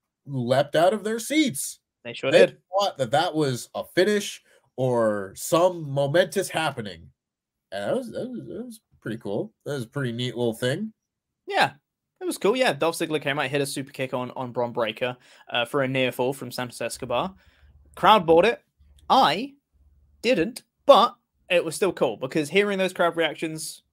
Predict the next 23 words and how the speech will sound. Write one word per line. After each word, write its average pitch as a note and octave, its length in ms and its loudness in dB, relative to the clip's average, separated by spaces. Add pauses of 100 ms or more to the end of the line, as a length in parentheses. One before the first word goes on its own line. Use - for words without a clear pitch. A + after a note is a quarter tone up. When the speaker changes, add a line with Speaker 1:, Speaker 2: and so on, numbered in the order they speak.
(100)
Speaker 2:
you C#3 80 -10
know, B2+ 80 -6
whether C3+ 200 -4
they're C3 240 0 (320)
directed C#3 360 -6
or F3+ 60 0
not D3+ 220 0
or - 20 -4
whatever, B2+ 400 0
it C#3 160 -8
still G3 280 0
amplifies C#3 520 -4
the A2+ 60 -14
show. - 240 -12 (240)
Speaker 1:
Yeah. - 140 -8 (360)
Speaker 2:
And, B2+ 500 -4 (140)
yeah, A2 200 -2 (200)
hit F#3+ 180 -2
the F#3 80 -6
super F#3 220 -2
kick, E3 280 0
near D#3+ 200 0
fall. D3 380 0